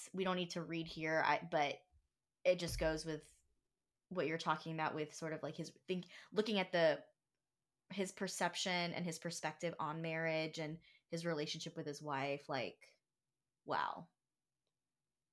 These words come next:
Very refreshing. Um, my last Matthew-ism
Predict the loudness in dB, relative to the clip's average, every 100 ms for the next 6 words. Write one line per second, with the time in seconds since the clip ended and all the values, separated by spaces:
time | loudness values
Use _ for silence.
0 | _ _ -2 0 0 -2 -4 -6 -10 -12
1 | -16 -16 -14 -12 -12 -18 -20 6 12 12
2 | 12 8 -2 -8 -20 -10 6 8 10 10
3 | 10 10 8 2 -6 -6 -6 -8 -18 _
4 | 0 6 6 4 -2 0 2 2 0 0
5 | 0 2 2 4 2